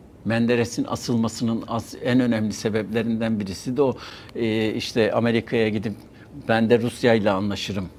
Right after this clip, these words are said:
vesaire gibi bir söz söylemesi vesaire diye rivayet edilir. "Oraya yanaşırım bakın." dediği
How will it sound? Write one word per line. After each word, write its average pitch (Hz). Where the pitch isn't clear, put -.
vesaire 113
gibi 95
bir 104
söz 101
söylemesi 98
vesaire 92
diye 156
rivayet 120
edilir. 110
"Oraya 120
yanaşırım 110
bakın." 104
dediği 101